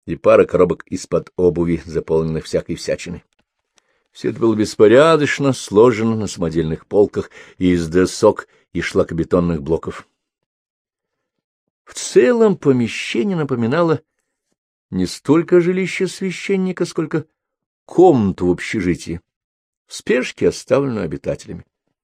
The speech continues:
На стене висело распятие, все прочие украшения отсутствовали, если не считать календаря организации «Международная амнистия». Как и предупреждал Джим,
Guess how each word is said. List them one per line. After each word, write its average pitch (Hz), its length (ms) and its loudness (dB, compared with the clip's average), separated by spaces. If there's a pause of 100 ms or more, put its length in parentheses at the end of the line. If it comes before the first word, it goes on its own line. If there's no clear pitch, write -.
(920)
На 127 160 2
стене 208 360 2
висело 101 440 4
распятие, 127 880 2 (720)
все - 260 -2
прочие 117 420 4
украшения 87 520 0
отсутствовали, 92 800 -4 (380)
если 92 360 0
не 95 80 2
считать - 400 0
календаря 95 600 4
организации 87 840 0 (220)
«Международная 92 800 4
амнистия». 90 540 -2 (760)
Как - 220 -10
и - 40 -18
предупреждал 87 600 0
Джим, 98 360 2